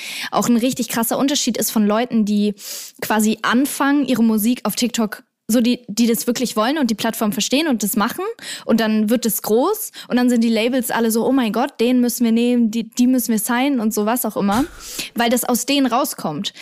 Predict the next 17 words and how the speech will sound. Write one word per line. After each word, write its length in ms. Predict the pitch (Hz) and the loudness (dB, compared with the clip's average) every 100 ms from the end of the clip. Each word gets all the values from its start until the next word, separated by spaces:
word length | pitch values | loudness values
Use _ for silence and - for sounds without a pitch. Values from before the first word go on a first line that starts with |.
| - - | -12 -4
Aber 80 | |
es 80 | 214 | -2
gibt 180 | 277 254 | 0 0
ja 40 | |
jetzt 220 | 240 226 226 | 0 0 -2
auch 80 | 220 | -2
noch 140 | 220 | -2
diese 280 | 240 208 - | 0 0 0
andere 320 | 240 233 190 | 0 0 -2
Art, 380 | 190 202 - - _ _ - _ _ _ - - | 0 0 -2 -6 _ _ -20 _ _ _ -16 -8
ähm, 360 | 226 220 214 196 | -2 0 0 0
dass 200 | 226 214 | -2 0
Labels 320 | 226 247 262 | 2 2 0
sagen, 260 | 240 208 214 | 0 0 0
"Ey, 120 | - 233 | 0 0
mach 220 | 208 208 | 0 -2
TikTok." 580 | - 254 - - - | -2 -2 -2 -6 -6